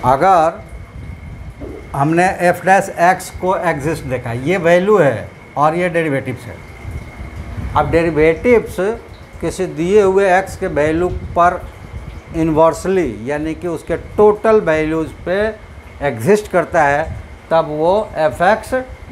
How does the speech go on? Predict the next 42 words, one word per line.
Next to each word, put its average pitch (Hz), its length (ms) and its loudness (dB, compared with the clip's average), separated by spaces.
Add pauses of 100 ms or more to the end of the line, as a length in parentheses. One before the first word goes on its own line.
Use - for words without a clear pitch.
differentiable 117 680 -4
होगा। 101 220 -4
दो 165 260 2
condition 175 480 -4
इसके 160 200 -4
पास 135 260 -4 (360)
होना 131 240 0
चाहिए, 90 340 -6 (960)
ये 151 140 4
भी 170 120 4
exist 185 360 0
होना 202 160 -2
चाहिए 202 320 0
और 160 340 0
ये 180 320 0 (180)
हर 202 240 4
value 170 340 0
के 160 180 -4
लिए, 143 340 -4
x - 120 -16
के 160 140 -4
हर 151 200 2
value 135 340 2
के 120 160 -4
लिए 123 400 0 (300)
exist 113 400 -6
होना 101 160 -8
चाहिए, 90 360 -10 (840)
ठीक 175 140 4
है। 220 240 2 (580)
चलिए 143 260 0
आगे 143 240 2
बढ़ते 165 240 -2
हैं 165 60 2
हम 170 80 0
लोग। 196 320 -2 (520)
अगला 135 260 2
topic 165 400 -2
है 165 60 0
हम 165 80 -2
लोगों 170 180 0
का 185 320 0